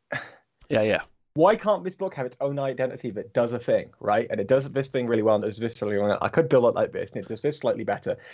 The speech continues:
Speaker 1: Like, I look at the Marine Codexes, and I look at Blood Angels, um, White Scars, and Space Wolves, right?
Speaker 2: Yeah.
Speaker 1: And if you look at it blanket, they all look like the similar book, right? But we've been talking, um, a lot in a private chat,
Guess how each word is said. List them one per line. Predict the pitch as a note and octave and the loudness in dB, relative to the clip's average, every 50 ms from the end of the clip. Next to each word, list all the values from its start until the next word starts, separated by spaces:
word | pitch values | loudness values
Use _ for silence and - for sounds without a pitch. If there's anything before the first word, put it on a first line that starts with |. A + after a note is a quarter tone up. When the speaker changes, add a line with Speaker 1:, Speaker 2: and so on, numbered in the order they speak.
| - - - | -14 -4 0
Speaker 1:
Like, | D#3+ - - | 2 4 4
I | F3+ | 4
look | G3 A#3 A#3 A#3+ | 4 4 4 4
at | G#3+ D#3+ | 2 2
the | D#3 C3+ | 2 2
Marine | B2 C#3 F3 F#3+ F3+ | 4 4 2 2 2
Codexes, | - A#2+ G#2 F#2+ E2+ - - - F#2 | 2 2 2 2 0 -4 -8 -12 -10
and | G2 G#2 | -8 -8
I | G#2+ | -6
look | B2+ D3+ D3 - | -6 -6 -6 -6
at | - - - | -8 -6 -2
Blood | B2+ B2 A#2+ | 0 2 4
Angels, | B2 A#2 A2+ A2 - A#2+ G#2 G#2 G2+ - - - - - | 4 2 0 -2 -4 -4 -4 -4 -4 -6 -8 -12 -12 -8
um, | - F#2+ F#2+ G2 G#2 G2+ G#2 - | -6 -4 -4 -4 -4 -6 -8 -6
White | - A2 A#2 A2+ G#2 G2+ | -2 2 2 2 2 0
Scars, | - - G#2+ G2+ G2+ G2 F#2+ F#2+ - - - | -2 0 2 2 2 2 0 -2 -6 -12 -10
and | G#2 G2+ G2 G2 G2 G2 | -8 -6 -6 -6 -8 -4
Space | - - E3 F3 - | -2 0 0 0 0
Wolves, | - - - - - - | -2 -6 -8 -10 -10 -4
right? | - G2 C3 E3+ - | 0 2 2 2 2
Speaker 2:
Yeah. | A2+ - _ _ _ _ _ _ _ _ _ | -2 -8 _ _ _ _ _ _ _ _ _
Speaker 1:
And | - D3 D3+ D3+ - - | 0 0 0 0 0 -2
if | G3+ G3 G3 | -2 -2 -2
you | A#3 A3+ G#3+ F#3 | -2 -2 -2 0
look | - E3+ F3+ - - | 2 0 2 2 2
at | - | 0
it | B2+ G2+ | 2 2
blanket, | B2+ C#3+ E3+ F3+ - - F#2+ - | 2 2 2 0 0 -4 -4 0
they | A#2 A2 C3+ | 2 2 4
all | D#3 F3 | 4 2
look | D3 C3 | 0 -2
like | - B2+ - | -2 -4 -4
the | A2+ | -4
similar | - - B2 G2+ G2 F#2+ | -8 -8 -8 -6 -6 -2
book, | - D#3+ - - - - - _ _ _ _ _ _ _ _ _ _ _ _ _ - | -2 -2 -2 -2 -4 -10 -20 _ _ _ _ _ _ _ _ _ _ _ _ _ 0
right? | A#2+ B2 C3 C3+ - B2 - | 2 2 2 2 -2 -6 -6
But | C3 B2 G#2 - - - - _ _ - | -4 -4 -4 -4 -8 -16 -20 _ _ 2
we've | E3+ E3+ E3+ | 4 4 4
been | F3 E3 D3 | 2 0 2
talking, | - D3+ C#3+ - - C#3+ B2 A#2 | 2 2 2 2 0 -2 -2 -2
um, | A#2 A2+ A2 A2 G#2 - | -2 -2 -2 -4 -6 -8
a | G2+ G2+ - | -10 -8 -4
lot | A2 A2 G2+ G2+ | -2 -2 -2 -2
in | G2 | -4
a | G2 | -6
private | - - - - - A#2+ G#2+ G2 G2 - | -8 -12 -14 -6 -2 0 0 0 -2 -6
chat, | - - G#2 F#2+ F#2+ - | -4 -2 -2 -2 -2 -6